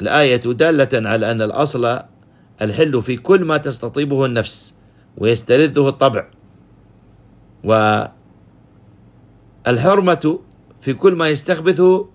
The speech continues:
تستخبثه النفس ويكرهه الطبع، إلا لدليل منفصل. وقال: "وبعضهم فسر الطيب بما طاب في حكم الشرع،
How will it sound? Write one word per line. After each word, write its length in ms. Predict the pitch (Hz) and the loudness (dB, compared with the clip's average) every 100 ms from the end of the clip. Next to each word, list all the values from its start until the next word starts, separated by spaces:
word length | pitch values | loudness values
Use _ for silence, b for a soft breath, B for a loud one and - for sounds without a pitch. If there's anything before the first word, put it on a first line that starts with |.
| _ - | _ -12
تستخبثه 680 | 113 - 135 123 170 165 | -10 -6 -6 -2 0 0
النفس 500 | 143 165 - - - _ b b b b b | 0 0 -2 -8 -14 _ b b b b b
ويكرهه 540 | - 110 - 165 165 151 | -4 -4 2 4 4 2
الطبع، 420 | - 160 113 - - _ _ _ _ - _ - | 2 0 0 -6 -10 _ _ _ _ -20 _ -4
إلا 280 | 170 160 147 | 2 2 2
لدليل 540 | 123 131 156 170 160 | 0 2 4 4 2
منفصل. 460 | 135 104 98 82 - _ _ _ _ _ _ _ _ b b b b _ _ _ _ _ _ - | 0 -2 -8 -10 -16 _ _ _ _ _ _ _ _ b b b b _ _ _ _ _ _ -2
وقال: 500 | 131 127 202 175 185 | 0 0 2 2 2
"وبعضهم 540 | 165 202 196 151 156 | 0 0 0 0 -2
فسر 360 | 202 185 - 139 | -4 -2 0 0
الطيب 480 | - 160 131 165 - - | 0 0 2 2 0 -6
بما 220 | 143 147 | -2 -2
طاب 400 | 143 185 143 120 | 0 0 0 -2
في 120 | 117 | -4
حكم 220 | 117 143 127 | -6 -8 -8
الشرع، 440 | - 135 110 | -2 0 0